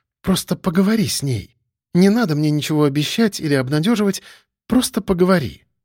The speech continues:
У нее огромный груз на сердце». «Ладно», — кивнул я, — «поговорю». В конце концов, даже этот напыщенный сноб Балконский простил Наташу Ростову,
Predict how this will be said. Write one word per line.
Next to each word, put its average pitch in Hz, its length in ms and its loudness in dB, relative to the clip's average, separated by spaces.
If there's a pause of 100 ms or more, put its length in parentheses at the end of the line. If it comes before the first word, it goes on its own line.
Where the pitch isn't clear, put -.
(260)
У 147 60 0
нее 160 360 2
огромный 180 500 0
груз 196 300 -2
на 123 100 -2
сердце». - 500 -6 (680)
«Ладно», — 147 480 -4 (320)
кивнул 135 400 0
я, — 123 260 -4 (440)
«поговорю». 131 540 0 (920)
В - 100 -18
конце 123 320 0
концов, 175 560 0
даже 131 260 2
этот 143 240 0
напыщенный 147 580 -2
сноб 147 280 -2
Балконский 139 720 -2
простил 127 400 -2
Наташу 123 400 -2
Ростову, 123 580 -4